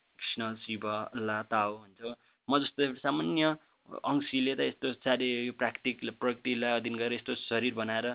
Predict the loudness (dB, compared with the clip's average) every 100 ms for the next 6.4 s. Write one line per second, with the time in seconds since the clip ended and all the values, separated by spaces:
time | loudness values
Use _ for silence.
0 | -8 -20 -20 -8 -2 0 -2 -2 -2 -2
1 | -4 -2 0 0 -2 -2 -2 0 0 0
2 | -2 -2 0 0 2 2 0 -4 -2 -2
3 | -2 -4 2 2 2 -2 -20 -20 _ _
4 | -12 -12 -12 -16 _ _ _ _ _ _
5 | _ -20 -20 -12 -4 -2 0 0 0 -2
6 | -6 -6 -6